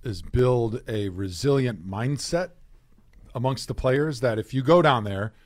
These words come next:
we're gonna stay aggressive. We're gonna be aggressive. If we don't make it, we can't let it destroy us mentally and make it feel like all of a sudden the momentum has been snatched from us. When we were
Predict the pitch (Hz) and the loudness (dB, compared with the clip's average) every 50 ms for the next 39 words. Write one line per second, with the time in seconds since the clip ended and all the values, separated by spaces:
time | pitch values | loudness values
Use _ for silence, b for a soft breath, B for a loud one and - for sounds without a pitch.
0 | _ _ - 131 143 135 147 131 107 - - - 190 190 180 147 110 123 104 95 | _ _ -2 0 0 2 0 0 -2 -2 2 4 6 6 6 4 2 -2 -6 -6
1 | - - 143 131 151 175 - - 143 151 156 147 131 104 175 220 208 151 131 127 | -6 -8 -10 -10 -12 -12 -6 -4 0 0 2 0 2 2 4 4 4 4 2 -2
2 | 107 98 - - 151 139 - b b b b b 165 151 - 165 151 170 185 220 | -4 -6 -6 -6 -8 -8 -10 b b b b b -2 0 2 4 6 8 8 8
3 | 220 165 185 202 196 - 135 120 - - _ - - - _ _ - 117 139 156 | 8 8 6 4 4 4 0 -4 -6 -8 _ -20 -20 -20 _ _ -8 -4 -4 -4
4 | - - - - 247 240 - 170 175 170 160 - - - - - _ _ _ - | -4 -2 0 2 2 2 2 4 4 4 4 4 0 -6 -16 -20 _ _ _ -2
5 | - 147 - - - 170 170 160 147 143 127 113 - - 139 156 165 160 - 135 | -2 -2 0 0 4 6 6 6 6 6 4 2 0 0 0 2 2 2 0 0
6 | 131 127 123 113 b b b b b - 147 143 143 151 160 156 156 - 147 - | 0 2 0 0 b b b b b -4 -2 0 2 2 2 2 2 0 0 0
7 | - - - 160 156 156 143 135 131 123 139 135 135 131 110 110 - - 151 139 | -2 0 0 2 2 4 4 2 2 4 4 4 4 4 2 -2 -2 0 0 0
8 | 123 123 120 113 113 113 120 127 131 123 - 117 113 101 - - 113 101 - - | 2 0 0 0 0 0 2 2 0 0 -2 -2 -4 -4 -4 -4 -6 -6 -6 -6
9 | - - 143 131 117 - - - - - 131 117 101 90 85 - - b b b | -4 0 0 0 0 0 -4 -8 -6 -6 -4 -4 -4 -6 -8 -10 -12 b b b
10 | b b b b - 151 156 147 131 113 - - - - - - 156 233 294 320 | b b b b 2 4 4 4 2 0 -4 -10 -20 -18 -4 2 6 8 8 10
11 | 311 247 196 165 147 131 - | 10 10 10 10 8 6 2